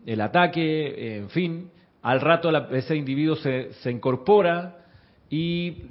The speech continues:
todos los demás presentes que vieron todo eso estaban como en shock, pero el señor que estaba, eh, recuperándose empezó a,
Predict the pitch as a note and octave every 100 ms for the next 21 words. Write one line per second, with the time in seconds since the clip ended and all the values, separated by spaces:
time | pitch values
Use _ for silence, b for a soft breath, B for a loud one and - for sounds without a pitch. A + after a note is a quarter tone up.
0 | - B2+ C3+ D3 C3+ C#3+ D3+ - C#3 F3
1 | D#3 D#3+ D#3 - A2 C3 C#3 D3 D3+ D3
2 | - B2 A2+ C3 A2+ G#2+ - G3+ F3+ -
3 | B B - C#3 D3+ D3+ C#3 D3 D#3 -
4 | A2+ - B2+ C3+ C#3 - - - - A2
5 | G2 F2 D#2+ - A#2 A#2 A#2 C3 C#3+ D3
6 | - D#3 D#3 - _ _ _ _ _ _
7 | A#2+ G#2+ G#2+ C3 B2+ B2 A2